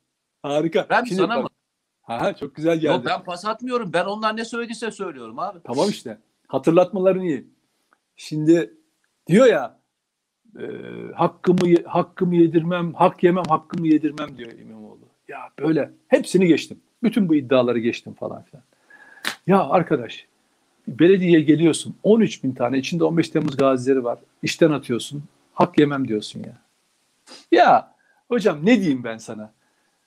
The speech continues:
Speaker 1: Bunların içinde hepsi mi, e, şeydi, işini yapmayan insanlardı? Ya da tasarruf amacıyla mı attın? Tamam. Kardeşim yirmi yirmi beş bin kişiyi aldığını sen söylüyorsun ya. Yirmi yirmi beş bin kişiyi onları çıkarıyorsun.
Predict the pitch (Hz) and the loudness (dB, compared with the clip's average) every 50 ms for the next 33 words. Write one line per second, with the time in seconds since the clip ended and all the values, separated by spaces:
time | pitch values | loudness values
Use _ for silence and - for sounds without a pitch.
0 | _ _ _ _ - 226 320 370 349 339 330 269 - 285 302 285 262 208 - _ | _ _ _ _ 2 4 4 6 4 2 2 0 -2 -2 0 2 2 2 0 _
1 | _ _ _ _ _ - 294 370 - - - 311 294 285 247 214 - _ _ _ | _ _ _ _ _ -2 -2 -2 -2 0 -2 -2 0 0 -4 -6 -8 _ _ _
2 | _ _ _ _ _ - - 165 165 156 151 - 175 160 147 147 185 202 - 208 | _ _ _ _ _ -8 -4 -2 -2 -2 0 0 0 0 0 -2 -6 -4 -4 -6
3 | - - 208 196 185 180 170 - 165 165 156 151 147 147 - 147 135 131 131 123 | -6 -4 -4 -2 0 0 0 0 -2 -8 -8 -8 -8 -8 -10 -10 -8 -8 -8 -8
4 | 113 123 120 _ _ _ - 247 190 190 208 208 - 214 208 - 262 277 311 294 | -10 -12 -18 _ _ _ 2 4 6 6 6 6 4 4 6 6 4 4 4 4
5 | 359 339 302 254 202 208 180 160 143 127 - _ - _ - - 277 311 247 208 | 0 0 0 -2 -2 -4 -6 -6 -8 -10 -14 _ -20 _ -2 -2 -2 -2 -2 -6
6 | - _ _ _ _ _ _ _ _ _ _ _ _ _ _ - 139 151 165 202 | -8 _ _ _ _ _ _ _ _ _ _ _ _ _ _ -16 -14 -10 -8 -8
7 | 175 - - 160 139 127 143 151 - 175 175 170 170 156 202 - - - 170 147 | -10 -8 -8 -10 -8 -4 -6 -4 -4 -2 -4 -4 -2 0 -2 -2 -2 -6 -14 -14
8 | - - - - 156 175 180 160 143 147 139 - - 151 147 - - 135 120 113 | -14 -12 -8 -6 -4 -4 -6 -6 -8 -10 -10 -8 -8 -10 -8 -6 -6 -6 -6 -6
9 | 113 107 - - 120 110 110 113 127 127 _ _ _ _ _ _ _ _ _ _ | -10 -14 -14 -12 -12 -12 -12 -14 -14 -18 _ _ _ _ _ _ _ _ _ _
10 | _ _ _ _ _ _ _ _ _ _ - 139 151 180 202 220 247 247 220 196 | _ _ _ _ _ _ _ _ _ _ -2 4 4 6 6 8 8 8 8 8
11 | 202 202 202 208 214 185 180 240 277 - - - 202 202 175 - 151 131 - 190 | 6 6 6 6 6 6 6 4 4 4 0 -2 -6 -6 -6 -6 -12 -8 -4 -2
12 | 190 185 - _ _ _ _ _ _ - 175 196 226 247 254 247 226 170 - - | -2 -2 -4 _ _ _ _ _ _ 2 2 2 4 4 2 0 0 -2 -6 -4
13 | - 269 262 277 285 269 220 - 277 285 320 | 0 0 2 2 2 -2 -2 -2 -4 -6 -8